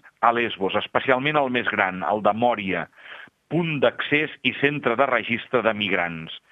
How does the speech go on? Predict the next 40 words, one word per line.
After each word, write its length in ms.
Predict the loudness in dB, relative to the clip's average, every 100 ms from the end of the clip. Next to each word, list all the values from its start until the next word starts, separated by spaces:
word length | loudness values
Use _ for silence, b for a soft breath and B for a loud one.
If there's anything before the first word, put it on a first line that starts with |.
| B B B
També 240 | 0 2 2
es 60 | 4
va 140 | 4
reunir 400 | 2 0 -2 0
amb 160 | 0 0
les 120 | 0 -2
associacions 640 | -4 -8 -6 -2 -2 0 -4
involucrades 760 | -2 0 -2 2 2 2 0
en 140 | 0
el 160 | 0 0
camp. 360 | 0 -2 -2 -10 B B B B 0
Pensem 340 | 0 0 0 4
que 80 | 2
l'Església 400 | 4 0 2 2
Catòlica 460 | 2 2 0 0
està 220 | 2 2 4
fortament 560 | 2 4 2 2 0
present 440 | 0 2 2 -2 -4 B B B
entre 280 | -2 0 0
els 80 | 0
migrants 400 | -2 0 2 0 2
de 80 | 2
Lesbos, 400 | 2 -2 -4 -2 2
gràcies 480 | 2 0 -2 0 0
a 60 | 2
Càritas, 500 | 0 0 0 0 -2 -8 B B
a 80 | 0
la 80 | 0
comunitat 420 | 0 -2 2 2 2
de 80 | 0
Santa 300 | 0 0 -2
Gidi 300 | 0 -2 -4 B B B 0
i 60 |
a 60 | 2
la 80 | 2 -2
Comissió 400 | -2 0 0 0
Catòlica 480 | 0 0 -2 0 -2
Internacional 720 | 0 0 0 -2 0 0 2
de 120 | 0
Migració. 540 | 0 0 -2 -2 -6